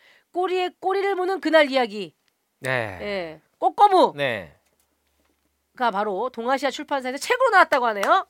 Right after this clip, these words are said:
Speaker 2: 아, 예. 아, 이 축하드립니다.
Speaker 1: 네.
Speaker 2: 축하드립니다. 예.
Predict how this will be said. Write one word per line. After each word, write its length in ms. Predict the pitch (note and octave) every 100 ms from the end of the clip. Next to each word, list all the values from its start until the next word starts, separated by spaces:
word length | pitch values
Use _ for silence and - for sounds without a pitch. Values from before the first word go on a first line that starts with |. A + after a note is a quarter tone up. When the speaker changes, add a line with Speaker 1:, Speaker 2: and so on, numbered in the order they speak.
| -
Speaker 2:
아, 380 | A#2 A2+ G#2 G2+
예. 60 | F#2+ G2
아, 200 | D3+ G3
이 100 | D3
축하드립니다. 680 | - - C3+ A2 G2+ E2+ D#2+
Speaker 1:
네. 80 | -
Speaker 2:
축하드립니다. 960 | F#3 E3 D3+ C#3 - G#2 D3 B3 C#4
예. 80 | G#3